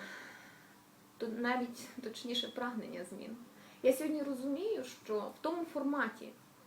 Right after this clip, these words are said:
в якому сьогодні існує політична партія «Удар», вона так не повинна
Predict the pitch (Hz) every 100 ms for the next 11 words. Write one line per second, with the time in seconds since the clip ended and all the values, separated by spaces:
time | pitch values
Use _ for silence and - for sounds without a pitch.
0 | - 214 220 277 262 240 240 247 240 202
1 | - 214 - 220 214 - - - - -
2 | - - - - - - - - 220 220
3 | 262 233 220 208 202 220 - 208 202 208
4 | - - - - - - - - - 208
5 | 240 254 254 247 226 220 196 185